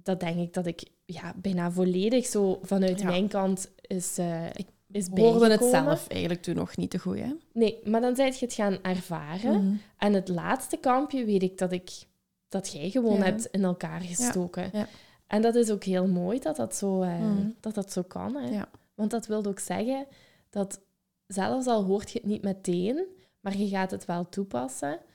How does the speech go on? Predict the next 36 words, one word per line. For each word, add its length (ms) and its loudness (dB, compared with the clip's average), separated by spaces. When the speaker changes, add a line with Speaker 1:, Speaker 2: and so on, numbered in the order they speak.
Speaker 1:
dat 200 -4
je 80 -4
dan 220 0
wel 360 0
die 220 0
groei 600 0
kunt 300 0
hebben 300 -2
eigenlijk, 520 2
Speaker 2:
Mhm. 40 -6
Speaker 1:
hè. 80 -8
Speaker 2:
Ja. 240 -10
Speaker 1:
Supermooi 640 -2
gedaan. 360 -6
Speaker 2:
<laughs> 380 -2
Speaker 1:
Ja. 140 -8
Die, 260 4
eh, 300 0
want 160 2
nu 160 4
zie 140 4
ik 100 0
u 60 2
zo 140 0
kijken 360 0
van, 220 2
"Oh 180 2
nee, 180 0
ik 120 -4
krijg 220 0
een 120 2
compliment." 760 0
<laughs> 460 -2
Aanvaard 520 4
het 160 0
maar. 420 0